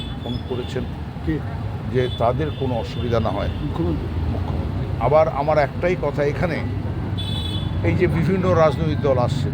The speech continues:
Speaker 1: তাদের আমার এই এলাকায় স-, একবারে অবারিত দ্বার, যে খুশি আসুন, কিন্তু শালীনতা বজায় রেখে আসুন।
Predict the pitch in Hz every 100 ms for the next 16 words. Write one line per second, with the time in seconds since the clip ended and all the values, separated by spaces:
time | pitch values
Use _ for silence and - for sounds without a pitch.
0 | - 127 120 - - - - - - -
1 | - - - - - - - - - -
2 | - - 143 170 185 175 170 175 165 -
3 | - - - - - 165 160 165 151 -
4 | - 165 185 185 156 143 - - 175 190
5 | - - 175 160 147 - - - - -
6 | 139 123 - - - 135 135 139 135 120
7 | 123 127 131 - 135 135 135